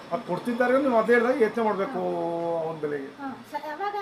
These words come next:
Speaker 2: ನಾನು, ನಾನು ಎರಡ್ ಕೆಜಿ ಕೊಬ್ಬರಿ ಬೆಲೆ ಇನ್ನೂರು ರೂಪಾಯಿ ಆಗುತ್ತೆ.
Speaker 1: ಹ್ಮ್.
Speaker 2: ನಾನು ಮಾಮೂಲಿ ಟ್ರಾನ್ಸ್‌ಪೋರ್ಟೇಷನ್‌ದು, ಕ-, ಕರೆಂಟ್‌ದು ಎಲ್ಲ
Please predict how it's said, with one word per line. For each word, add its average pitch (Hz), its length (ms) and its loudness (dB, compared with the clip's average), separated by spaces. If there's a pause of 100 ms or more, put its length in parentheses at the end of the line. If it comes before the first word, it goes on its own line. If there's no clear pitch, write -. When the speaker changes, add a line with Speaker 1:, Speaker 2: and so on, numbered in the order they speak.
Speaker 2:
ನಾನು, 392 140 -6
ನಾನು 381 200 -6
ಎರಡ್ 349 280 -6
ಕೆಜಿ 370 220 -8
ಕೊಬ್ಬರಿ 330 320 -8
ಬೆಲೆ 339 240 -6
ಇನ್ನೂರು 285 240 -8
ರೂಪಾಯಿ 269 240 -10
ಆಗುತ್ತೆ. 214 280 -14
Speaker 1:
ಹ್ಮ್. 185 420 -6
Speaker 2:
ನಾನು 359 280 -8
ಮಾಮೂಲಿ 359 280 -8
ಟ್ರಾನ್ಸ್‌ಪೋರ್ಟೇಷನ್‌ದು, 311 1080 -8
ಕ-, 285 480 -14
ಕರೆಂಟ್‌ದು 277 640 -6
ಎಲ್ಲ 240 160 -8